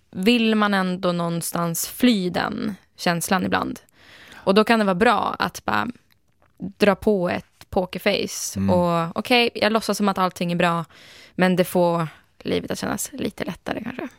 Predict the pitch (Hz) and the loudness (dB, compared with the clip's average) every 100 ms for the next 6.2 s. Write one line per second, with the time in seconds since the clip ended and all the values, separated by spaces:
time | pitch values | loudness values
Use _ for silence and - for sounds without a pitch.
0 | _ - - - - 113 117 92 98 101 | _ -20 -20 -4 4 6 4 2 0 2
1 | 98 101 101 95 98 - - 101 95 87 | 2 2 2 2 -2 -6 -4 -2 -2 -4
2 | _ - 95 92 117 92 82 - 95 - | _ -2 0 0 0 0 -4 -4 -4 -6
3 | - - - 101 120 120 101 - 101 98 | -14 -18 0 4 4 4 0 0 0 2
4 | 85 110 117 120 101 98 101 95 104 123 | 2 2 4 4 2 0 0 0 0 0
5 | - 87 101 98 - 95 90 - 95 95 | -2 -2 -2 -2 2 2 2 -2 -2 -4
6 | - 90 | -4 -6